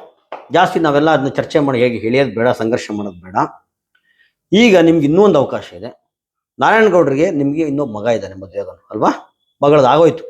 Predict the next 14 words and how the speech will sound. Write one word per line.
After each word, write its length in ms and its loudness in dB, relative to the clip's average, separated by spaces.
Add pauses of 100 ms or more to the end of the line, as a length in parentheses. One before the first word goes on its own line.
(220)
ಅವ್ರೇನೋ 220 -2
ಗಂಡಿನ 340 -4
ಕಡೆ 120 0
ಒಪ್ಲಿಲ್ಲ, 400 -2
ಓಕೆ. 420 2 (920)
ಅದೇನೋ 240 4
ನಮ್ಮ 280 4 (240)
ಇದು 440 2
ಸ್ವಲ್ಪ 260 -2
ಒಂಚೂರು 1040 2 (200)
ಜನಪ್ರಿಯತೆ 520 2
ಮತ್ತೊಂದು 320 -2
ಬಂದ 220 0
ತಕ್ಷಣ 260 -4